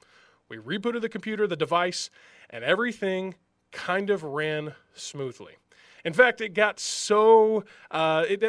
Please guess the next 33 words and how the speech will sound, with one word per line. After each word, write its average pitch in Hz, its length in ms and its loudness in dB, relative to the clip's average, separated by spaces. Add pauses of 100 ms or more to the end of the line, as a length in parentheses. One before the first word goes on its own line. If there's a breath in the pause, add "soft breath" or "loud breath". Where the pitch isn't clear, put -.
that 214 100 -2
became 220 240 -8
so 233 220 -2
predictable 160 640 -8 (260 loud breath)
that 156 220 0
part 220 180 4
of 214 80 -2
my 175 140 -2
process 175 640 -2
was, 147 400 -6
"You're 214 220 -4
not 254 220 4
allowed, 165 340 0
I'm 214 160 -4
not 247 240 -2
going 170 220 -4
to 147 120 -14
come 214 480 -10
to 214 140 -12
you, 175 240 -4
I'm 185 100 -4
not 196 140 -6
gonna 165 180 -4 (160)
come 202 220 -6
to 185 80 -12
support 170 460 -10
to 143 80 -18
your 151 300 -6
office 156 420 -6
to 139 100 -10
where 151 260 -4
you're 147 240 -6
at 143 300 -4